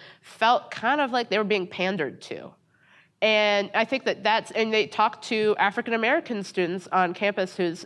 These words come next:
who felt like a lot of the efforts on campuses towards diversity are just basically to hire another diversity coordinator and not really doing anything about the,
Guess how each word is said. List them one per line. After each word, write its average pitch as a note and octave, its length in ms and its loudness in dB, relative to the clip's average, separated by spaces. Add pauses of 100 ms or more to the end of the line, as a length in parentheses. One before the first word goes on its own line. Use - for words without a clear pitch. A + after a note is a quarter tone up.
who G#3 140 -2
felt G3 320 2
like F3+ 360 2 (360)
a G3+ 100 6
lot F#3 300 6
of G3 140 -2
the F#3 180 0
efforts F#3+ 400 0
on E3+ 220 0
campuses F3+ 640 -4
towards F3 420 -2
diversity D3+ 920 -2 (260)
are G#3 180 6
just G3+ 360 0
basically G#3+ 420 0
to F3 80 -2
hire F#3+ 560 2
another F3 420 0
diversity E3+ 540 0
coordinator C#3+ 640 -2
and E3+ 80 0
not G3 160 0
really F#3+ 220 2
doing A3 360 -2
anything D#3 420 -2
about D#3+ 360 2
the, D#3+ 260 -4